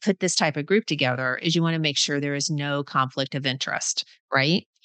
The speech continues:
So advantages are, though, they share commonality in lingo, industry terms, contacts,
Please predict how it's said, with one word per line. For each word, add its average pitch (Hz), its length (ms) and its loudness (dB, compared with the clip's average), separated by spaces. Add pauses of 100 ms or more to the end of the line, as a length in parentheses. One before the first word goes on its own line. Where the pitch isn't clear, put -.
(320)
So 220 160 6
advantages 220 680 6
are, 135 220 2
though, 127 360 -2 (160)
they 185 280 2
share 190 960 4 (260)
commonality 170 680 2
in 165 200 -4
lingo, 170 600 0 (480)
industry 214 500 6
terms, 185 800 0 (520)
contacts, 196 720 2